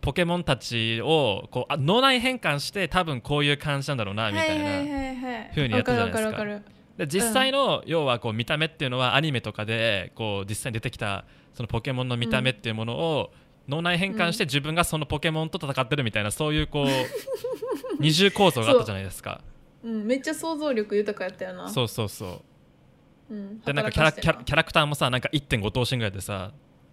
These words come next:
Speaker 2: はいはいはい。
Speaker 1: そうそうそう。
Speaker 2: わかる。
Speaker 1: で、なんか、それが、今のポケモンはもう完全にアニメを動かしてる感じで、
Speaker 2: うんうんうんうん。
Speaker 1: 出てくるポケモンも、もうアニメの解像度で出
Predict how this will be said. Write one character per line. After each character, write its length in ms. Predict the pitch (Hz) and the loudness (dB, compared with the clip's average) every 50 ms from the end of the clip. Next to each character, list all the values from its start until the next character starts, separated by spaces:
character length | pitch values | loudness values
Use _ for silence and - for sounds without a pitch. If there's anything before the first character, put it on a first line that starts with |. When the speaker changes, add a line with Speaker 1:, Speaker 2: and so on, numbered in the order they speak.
| _ _ _ - - _ - | _ _ _ -20 -20 _ -6
Speaker 2:
は 80 | 233 214 | -6 -4
い 40 | |
は 40 | 208 214 | -4 -4
い 20 | |
は 120 | 214 185 | -6 -6
い。 180 | 196 202 208 - | -8 -10 -10 -12
Speaker 1:
そ 200 | - - - 107 | -12 -8 -6 -6
う 40 | 104 | -6
そ 180 | - - 110 104 | -6 -8 -10 -10
う 40 | 98 | -10
そ 320 | - - 98 80 - - - _ _ _ _ - - - - | -10 -10 -10 -10 -10 -12 -16 _ _ _ _ -20 -20 -10 -8
う。 40 | 233 | -6
Speaker 2:
わ 120 | 226 214 | -6 -6
か 240 | 214 - 220 220 214 | -6 -6 -6 -4 -4
る。 440 | 214 208 208 202 202 202 208 214 - - | -4 -4 -6 -6 -6 -8 -8 -10 -8 -4
Speaker 1:
で、 600 | 120 147 151 147 143 143 147 147 147 147 - - _ _ _ - | -2 0 2 2 2 2 0 0 -2 -4 -6 -10 _ _ _ -6
な 140 | 135 143 123 | -4 -4 -4
ん 40 | |
か、 400 | - - 104 101 98 92 82 - - _ _ _ _ _ _ _ _ _ _ _ _ _ _ - | -4 -4 -2 -2 -2 -2 -4 -6 -10 _ _ _ _ _ _ _ _ _ _ _ _ _ _ -12
そ 160 | - - 196 | -6 -4 -2
れ 100 | 226 233 | -2 0
が、 380 | 226 254 247 196 143 113 - - _ _ _ _ _ - | 0 2 4 4 4 2 2 -2 _ _ _ _ _ -6
今 180 | 180 202 202 | -2 0 0
の 80 | 151 120 | 0 0
ポ 140 | - 113 104 | 0 -2 -4
ケ 100 | - 127 | -4 -4
モ 200 | 120 117 113 117 | -2 -2 -2 -2
ン 40 | 120 | 0
は 240 | 120 117 104 92 | 0 0 0 0
も 120 | 104 113 113 | -2 -4 -6
う 20 | |
完 220 | - 165 175 190 190 | -4 -4 -4 -4 -4
全 180 | 196 185 175 | -4 -6 -4
に 120 | 185 180 - | -4 -4 0
ア 100 | - 185 | 2 2
ニ 140 | 220 226 190 | 2 4 2
メ 80 | 127 104 | 2 4
を 60 | - | 4
動 100 | 117 127 | 2 2
か 100 | - 160 147 | 4 2 2
し 100 | - - | 2 -2
て 80 | 117 | -4
る 80 | 98 95 | -4 -4
感 240 | - 101 101 101 98 | -4 -6 -6 -6 -6
じ 140 | 95 101 87 | -8 -6 -4
で、 400 | 110 107 101 95 95 87 - - - - - - _ _ _ _ _ _ _ - | -2 0 0 0 -2 -4 -8 -12 -18 -20 -20 -20 _ _ _ _ _ _ _ -8
Speaker 2:
う 60 | 240 | -6
ん 20 | |
う 40 | 233 | -4
ん 20 | |
う 40 | 220 | -4
ん 40 | 208 220 | -6 -4
う 20 | 220 | -4
ん。 20 | |
Speaker 1:
出 80 | 202 202 | 0 0
て 80 | 233 214 | 2 2
く 80 | 190 156 | 2 2
る 60 | 147 | 2
ポ 100 | - 147 | 0 0
ケ 100 | - 185 | 0 0
モ 120 | 170 170 170 | 0 0 0
ン 80 | 175 | 0
も、 240 | 196 202 165 120 107 | 2 2 2 2 0
も 100 | 123 127 | 0 0
う 20 | - - | 2 2
ア 60 | 165 | 4
ニ 100 | 202 214 214 | 4 4 2
メ 360 | 214 208 208 208 202 190 175 | 2 2 2 2 2 0 0
の 140 | 185 190 180 | -2 -2 -2
解 240 | - 196 185 185 175 | 0 2 2 2 2
像 100 | 180 165 | 2 0
度 80 | 139 | 0
で 120 | 110 107 104 | 0 -2 -4
出 80 | - | -6